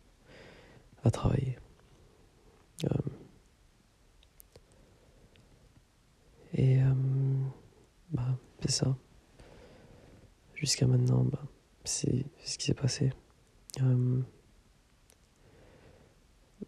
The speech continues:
je pense, je sais pas comment j'ai nommé cet épisode, j'ai nommé Solitude, je crois, non ? Ben, ça, c'est parce que,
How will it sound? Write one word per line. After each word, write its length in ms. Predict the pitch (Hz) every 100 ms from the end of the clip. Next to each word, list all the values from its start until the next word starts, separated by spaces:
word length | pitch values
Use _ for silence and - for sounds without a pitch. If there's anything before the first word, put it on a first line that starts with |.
| -
je 100 | -
pense, 460 | - 156 143 - - -
je 100 | -
sais 160 | -
pas 100 | -
comment 200 | 147 120
j'ai 120 | 113
nommé 220 | 117 113 123
cet 240 | - -
épisode, 280 | 135 127 120
j'ai 120 | 131
nommé 380 | 127 123 123 123
Solitude, 560 | - 120 123 - 131
je 60 | -
crois, 180 | - 123
non ? 160 | 123 131 - - _ _ _ - _ _ - - - - - - - - - - -
Ben, 240 | 170 123 123
ça, 160 | -
c'est 180 | 139 -
parce 260 | - -
que, 120 | -